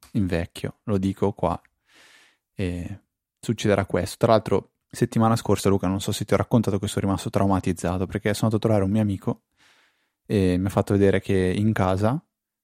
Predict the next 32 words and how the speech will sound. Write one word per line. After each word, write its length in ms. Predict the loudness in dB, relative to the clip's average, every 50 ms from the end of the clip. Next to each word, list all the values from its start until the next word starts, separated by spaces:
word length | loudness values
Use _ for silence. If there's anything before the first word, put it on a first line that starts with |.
| _ _
ha 340 | -4 -2 0 0 0 0 -2
tutta 240 | -4 -6 -4 -2 0
una 140 | 0 0 0
serie 220 | 2 2 4 4
di 80 | 4 4
automazioni, 800 | 2 2 0 0 -2 -2 -2 -4 -4 -2 0 0 0 -2 -4 -6 _ _ _ _ _ _ _ _ _
per 180 | -2 -2 -2
cui, 680 | 0 2 2 4 4 4 2 0 0 -2 -2 -4 -6 -8 -12 _ _ _ _ _ _ _
vabbè, 340 | -2 0 0 0 -2 -4 -6 _ -20 -20 -20 -20 _ _ _ _
aveva 580 | 2 4 4 6 6 4 4 4 2 0 0 -2
tutto 240 | -4 -4 0 0 0
fiero, 280 | 2 4 6 6 6 6
mi 100 | 4 2
ha 20 |
fatto 240 | 2 -2 -2 0 0
vedere 220 | 0 0 0 0
un 40 | 0
lettore 300 | -2 -2 0 0 0 0
di 80 | 0 0
codice 340 | 2 2 2 2 0 -2
a 40 | 2
barre 480 | 2 4 4 2 2 -2 -4 -6 -10 _ _
e 580 | -2 0 0 0 0 0 -2 -2 -4 -6 -10 _ _ _ _ _ -2
mi 260 | 0 2 2 2 0 0 -2 -4 -6 -4 -2
ha 40 | 0
iniziato 300 | 0 0 0 0 0 0
a 20 |
dire: 300 | 2 2 2 2 2 2
"Alessia, 640 | 4 4 4 2 0 -2 -2 -2 -2 -2 -2 -4 -8 _ _ -6
eh, 420 | -4 -2 -2 -2 -2 -2 -4 -4 0
giacenza 600 | 2 2 2 4 4 4 4 2 2 0 0 2
banane." 640 | 2 2 2 2 2 2 2 0 0 -2 -4 -8